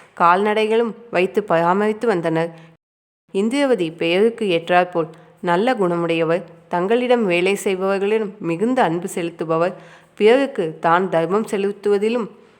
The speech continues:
குறைந்தவர் அல்ல. மேலும் மிகுந்த இறைபக்தியுடையவர். எந்த நிலையில் யாருக்கும் தீங்கு இழைக்கக்கூடாது என நினைத்து அதன்படியே வாழ்ந்து வந்தவர். அவளது இல்லத்தில் காமினி என்ற பெண்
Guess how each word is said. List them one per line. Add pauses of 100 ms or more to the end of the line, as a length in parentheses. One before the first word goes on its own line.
(300)
குறைந்தவர்
அல்ல.
மேலும்
மிகுந்த
இறைபக்தியுடையவர். (220)
எந்த
நிலையில்
யாருக்கும்
தீங்கு
இழைக்கக்கூடாது
என
நினைத்து
அதன்படியே
வாழ்ந்து
வந்தவர். (1900)
அவளது
இல்லத்தில்
காமினி
என்ற
பெண்